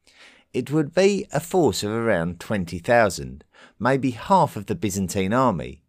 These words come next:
that would be pounced upon by the Seljuk Turks, who had the element of speed on their side with their lightly armoured Turkoman archers,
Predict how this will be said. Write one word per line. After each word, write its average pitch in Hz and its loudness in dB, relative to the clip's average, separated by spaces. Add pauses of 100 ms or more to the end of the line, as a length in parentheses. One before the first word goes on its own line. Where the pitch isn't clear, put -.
(320)
that 120 -2
would 151 -4
be 170 0
pounced 165 -2
upon 78 -4 (340)
by 120 0
the 120 -4
Seljuk - -2
Turks, - -6 (300)
who 135 -2
had 131 0
the 127 -6
element 160 -2
of - -10
speed 131 0
on 92 -2
their 85 -4
side 90 2
with 87 -12
their 107 0
lightly 123 0
armoured 95 0
Turkoman 95 -2
archers, 117 -2